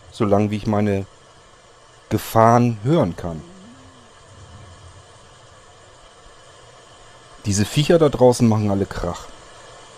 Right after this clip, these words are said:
Na, und sie stinken. Bestialisch sogar. Ich kann also riechen und ich kann sie hören.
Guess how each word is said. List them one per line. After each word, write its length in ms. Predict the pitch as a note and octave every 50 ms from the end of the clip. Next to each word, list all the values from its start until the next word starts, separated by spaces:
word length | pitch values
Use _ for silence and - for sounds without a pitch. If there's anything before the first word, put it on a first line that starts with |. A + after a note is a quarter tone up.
| - - -
Na, 180 | - B2 G#2 G2 -
und 160 | - F2 F2
sie 100 | - F#2
stinken. 540 | E2 - - - - F2+ F2 F2 - D#2+ D#2+ - - - - - - - - - - -
Bestialisch 580 | B2 - - - - C#3+ - F#2 F#2+ E2+ - -
sogar. 360 | - E2 D#2 E2 D#2+ D#2 - - - - - - - - - - - - - - - - - - - - - - - - - - - - - - - - - -
Ich 80 | -
kann 160 | - C3+ C3+
also 200 | D3+ D3 B2+ B2+
riechen 460 | A2 A2+ C3 F#3 - - A3+ A3+ A3+ - -
und 80 | D#3+
ich 120 | D3+ C#3+ -
kann 180 | - C#3 B2+
sie 100 | A#2 A#2
hören. 380 | F#2+ F2 F2 F2 E2+ E2 D#2 C#2